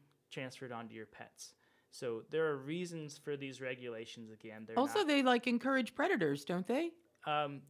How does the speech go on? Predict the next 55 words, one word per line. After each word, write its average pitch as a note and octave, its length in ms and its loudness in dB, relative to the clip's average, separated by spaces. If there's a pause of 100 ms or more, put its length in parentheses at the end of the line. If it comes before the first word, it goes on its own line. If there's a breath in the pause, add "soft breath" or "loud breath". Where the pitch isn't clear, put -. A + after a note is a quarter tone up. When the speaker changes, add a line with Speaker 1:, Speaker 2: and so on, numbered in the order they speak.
(120)
Speaker 1:
well, D3 140 0
they D#3+ 120 -6
can D3 240 -10
be C#3+ 120 -6
a C3+ 40 -6
food C3 280 -12
source A#2+ 260 -8
for A#2+ 120 -14
predators. A#2 400 -14 (140)
Speaker 2:
Right. G3+ 220 -10
Speaker 1:
Yep. A#2 160 -12 (220)
So C3+ 220 -6
as, C3 260 -8 (120)
as C#3 140 -6
our C3+ 140 -2
lynx C#3+ 280 -12
population C3 640 -8
starts C3 340 -6
to C3 60 -16
go B2 120 -4
up - 180 -8
following B2 320 -6
our, A#2 180 -6 (160)
our B2+ 120 -6
hare B2+ 200 -2
cycle B2 400 -8
that B2 160 -10
we're A#2+ 100 -10
now A2+ 260 -12 (640 soft breath)
on C3 140 -6
the B2+ 120 -6
increasing C3+ 560 -6
end B2 220 -4
of. C3 180 -6 (140)
Speaker 2:
Right, F3+ 180 12
and F3 120 10
when G#3 120 12
you D4 120 12
say A3 200 12
hare F#3 220 12
cycle, D#3 340 8
you're F#3 100 8
not E3 180 10
talking D#3+ 260 10
about C#3+ 240 6
these D3 180 0
bunnies. C3+ 500 2
You're F3 100 2
Speaker 1:
Nope. E3 160 6
Speaker 2:
talking D3+ 140 2
about C3+ 260 4
hares, B2+ 360 2
wild C#3+ 300 6
Speaker 1:
I'm C3 60 4
Speaker 2:
animals. C3 180 2